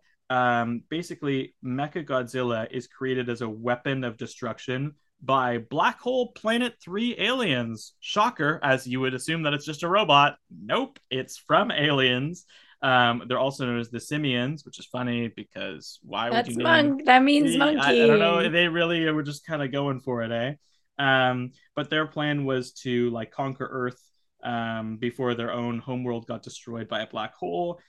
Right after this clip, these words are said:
Speaker 1: And the cool thing about Mechagodzilla in the context of this film is that he first appears as, like, a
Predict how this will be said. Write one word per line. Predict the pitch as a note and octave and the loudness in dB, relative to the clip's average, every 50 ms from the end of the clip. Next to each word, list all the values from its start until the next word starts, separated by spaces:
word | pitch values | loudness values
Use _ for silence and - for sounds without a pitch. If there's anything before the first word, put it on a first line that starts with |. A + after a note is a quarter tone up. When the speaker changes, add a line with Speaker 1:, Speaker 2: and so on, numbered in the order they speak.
| _ _ _ _ - | _ _ _ _ -6
Speaker 1:
And | C#3 C#3 C3+ C3 C3 B2+ B2+ A#2 - _ _ _ _ _ _ _ | -4 -2 0 0 0 -2 -2 -6 -8 _ _ _ _ _ _ _
the | - C#3+ C#3 C#3+ _ _ _ _ - | -10 -10 -10 -10 _ _ _ _ -16
cool | - E3 D#3+ D#3 D3 | -10 -6 -6 -6 -4
thing | - D3 C#3+ C3+ | -4 -2 -2 0
about | C3+ C3 B2 B2+ | 0 0 0 -2
Mechagodzilla | C3 B2+ B2 - A#2 B2 A#2+ A2+ - - A#2+ A#2+ A#2+ | -4 -6 -6 -8 -8 -6 -6 -6 -6 -6 -6 -4 -4
in | A#2 | -6
the | A#2 A#2 | -6 -8
context | - - B2 A#2 - A#2 A2+ - - - | -8 -8 -10 -8 -8 -10 -14 -12 -12 -14
of | G#2+ G#2+ A#2+ | -12 -6 -4
this | B2+ C3 C3 - - - _ _ _ _ _ _ _ _ _ _ | -4 -4 -4 -8 -14 -20 _ _ _ _ _ _ _ _ _ _
film | - C#3 C3+ C3 C3 B2+ B2 B2 B2 B2 - - _ _ _ - | -4 -2 -2 0 0 0 -2 -2 -4 -6 -8 -12 _ _ _ -8
is | C3+ B2 | -8 -6
that | C3 B2 | -4 -2
he | B2 B2 B2 - - _ _ _ | -2 0 -2 -4 -6 _ _ _
first | C#3 C#3 D3 C#3+ - | -4 -4 -4 -4 -6
appears | C3+ - - - B2+ B2 B2 B2+ C3 C3+ C3+ C3+ - | -8 -10 -10 -8 -6 -4 -2 0 0 -2 -2 -4 -8
as, | - A#2 B2 A#2 - | -10 -8 -8 -8 -10
like, | A#2+ A#2+ - | -10 -10 -10
a | - A#2+ A#2 A#2 A#2 A#2 A#2+ - | -8 -8 -6 -6 -6 -6 -6 -8